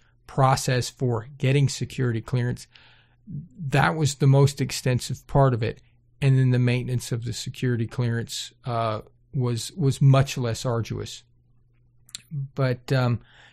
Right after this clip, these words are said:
you know, public support for certain types of the monitoring for, for cleared employees, I mean, it's ambivalent at best. It's right there at around fifty percent, except for coworker intervention, intervention.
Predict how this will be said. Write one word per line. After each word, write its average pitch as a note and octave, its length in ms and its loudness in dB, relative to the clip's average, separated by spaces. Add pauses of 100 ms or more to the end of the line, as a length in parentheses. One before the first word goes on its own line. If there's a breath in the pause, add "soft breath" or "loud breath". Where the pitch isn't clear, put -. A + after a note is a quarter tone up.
(100)
you D3+ 80 -2
know, C#3+ 120 4
public D#3+ 380 4
support F3 520 0
for C#3+ 280 0
certain C#3 300 -2
types D3 420 0
of C3 120 -4
the A#2+ 120 0
monitoring A2+ 680 0 (160)
for, A#2 480 -6 (100)
for A#2+ 280 -6 (140)
cleared B2+ 460 0
employees, A#2 760 -2
I C#3 60 -4
mean, C#3 140 2
it's B2+ 200 0
ambivalent B2+ 680 2
at A2 160 -6
best. A2+ 300 -4
It's - 140 -8
right B2 240 -2
there B2 200 0
at A2+ 80 -6 (600 loud breath)
around B2 440 0
fifty C3+ 360 -2
percent, - 680 -4 (580)
except D3+ 400 0
for B2 340 -2 (280)
coworker C3+ 580 2
intervention, A2+ 580 -4 (720)
intervention. A#2+ 800 0